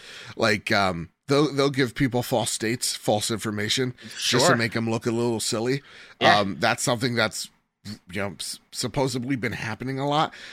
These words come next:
Speaker 1: But it's also like, well, people, I'll put people like, uh, Roberto on blast, but, like, how many times are you gonna say something's gonna happen?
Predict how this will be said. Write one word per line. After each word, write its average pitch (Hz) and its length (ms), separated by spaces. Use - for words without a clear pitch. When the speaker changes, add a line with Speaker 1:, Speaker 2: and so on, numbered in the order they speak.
Speaker 1:
But 185 100
it's 175 120
also 226 300
like, 127 340
well, 127 180
people, 113 400
I'll 117 140
put 143 300
people 131 260
like, 113 140
uh, 101 280
Roberto 110 580
on 101 160
blast, 131 380
but, 113 80
like, 104 180
how 175 160
many 240 160
times 160 320
are - 20
you 120 100
gonna 117 140
say 127 260
something's 107 460
gonna 101 180
happen? 113 540